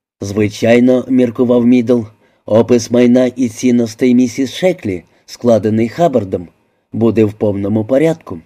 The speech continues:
Хаббард не гравець, не п'яниця, в нього немає дорогих коханок. Все це він, Мідл,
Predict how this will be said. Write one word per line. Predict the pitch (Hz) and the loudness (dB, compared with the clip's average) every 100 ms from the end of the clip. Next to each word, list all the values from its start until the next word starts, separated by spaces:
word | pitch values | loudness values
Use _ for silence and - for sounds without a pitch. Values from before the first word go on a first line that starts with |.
| _ _ _ _ _ _ _ | _ _ _ _ _ _ _
Хаббард | - 110 117 123 113 | -4 -2 0 0 0
не | 123 | 0
гравець, | 120 131 135 170 131 - _ _ - | 2 2 4 2 0 -8 _ _ -6
не | 110 113 | -2 0
п'яниця, | 113 127 139 170 - 104 82 _ _ _ | 0 0 2 0 -2 -8 -10 _ _ _
в | - | -8
нього | 107 107 110 117 | -4 0 0 2
немає | 127 147 175 113 | 2 4 2 2
дорогих | 104 107 104 110 - | -2 -2 -4 -8 -8
коханок. | 123 113 151 135 82 _ _ _ _ _ _ _ _ _ | -10 -4 -2 -2 -6 _ _ _ _ _ _ _ _ _
Все | - - 120 120 | -14 0 2 2
це | - 180 151 | 2 2 2
він, | 107 117 117 107 | 2 2 4 2
Мідл, | 110 113 117 | 0 2 0